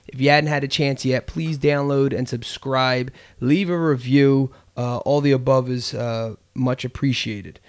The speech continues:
Um, this episode, we're gonna be talking about reaching your goals, uh, goal setting for our kids, sticking to our word, achieving our goals, and understanding the process. And we wrap the episode up with quotes from Zig Ziglar and Mario Andretti.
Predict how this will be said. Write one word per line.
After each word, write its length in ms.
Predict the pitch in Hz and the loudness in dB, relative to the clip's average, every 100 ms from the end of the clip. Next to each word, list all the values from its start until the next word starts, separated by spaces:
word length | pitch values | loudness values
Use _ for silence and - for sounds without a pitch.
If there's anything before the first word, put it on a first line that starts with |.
| _ _ _ | _ _ _
Um, 400 | 123 123 117 117 | -6 -4 -4 2
this 180 | 170 - | 2 4
episode, 580 | 185 180 185 190 175 165 | 2 2 2 6 6 4
we're 140 | 156 | 2
gonna 120 | 160 156 | 2 2
be 60 | |
talking 420 | 147 165 151 143 | 2 2 2 2
about 300 | 135 135 127 | 0 0 0
reaching 320 | 151 175 165 165 | -2 -2 0 2
your 140 | 156 | 2
goals, 480 | 151 156 139 123 - - - - - | 4 4 2 -2 -8 -16 -20 -20 -2
uh, 300 | 127 117 117 | 0 0 -2
goal 260 | 117 165 185 | 2 4 4
setting 340 | - 175 170 | 4 4 2
for 200 | - 156 | 2 0
our 100 | 147 | 0
kids, 460 | - 180 175 170 160 | 0 2 4 4 0
sticking 500 | - - 196 180 165 | -6 -4 -2 0 0
to 180 | - 139 | 2 2
our 140 | 123 | 2
word, 460 | 120 143 147 147 143 | 2 4 6 4 0
achieving 480 | - - 208 190 175 | -6 0 2 2 2
our 120 | 147 | 2
goals, 500 | 139 147 147 147 143 | 2 2 2 0 -4
and 160 | 131 | -4
understanding 720 | 131 156 143 - 151 143 143 | 0 0 0 -2 -2 0 0
the 80 | 127 | -2
process. 800 | 113 - 151 147 - 147 143 - - - | -4 -2 -2 -2 -2 -2 -2 -6 -12 -10
And 140 | - 131 | 0 2
we 80 | |
wrap 380 | 120 131 175 180 | 4 4 2 2
the 140 | 156 143 | 0 0
episode 440 | 139 131 147 139 | 0 0 2 4
up 260 | 131 131 - | 2 0 -4
with 320 | 127 - _ | -6 -8 _
quotes 480 | - - 170 165 - | -6 0 0 0 -6
from 280 | - 120 | -6 -6
Zig 300 | 117 127 175 | -4 -2 -2
Ziglar 500 | 151 151 175 196 196 196 - - 135 | 0 0 2 0 0 -4 -16 -8 -2
and 180 | 123 | 0
Mario 520 | 127 160 202 214 202 - | 2 4 4 4 4 2
Andretti. 680 | 156 156 131 120 160 120 | -2 -4 -6 -6 -6 -6